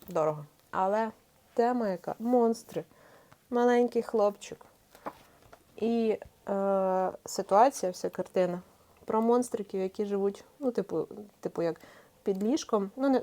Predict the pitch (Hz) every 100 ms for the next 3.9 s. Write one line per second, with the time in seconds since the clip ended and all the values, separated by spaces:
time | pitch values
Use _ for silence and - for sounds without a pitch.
0 | - - 240 233 226 226 208 - 208 220
1 | 214 - 180 156 160 - - 170 - 220
2 | 339 240 - _ - - - 185 180 180
3 | - - 180 185 185 185 180 180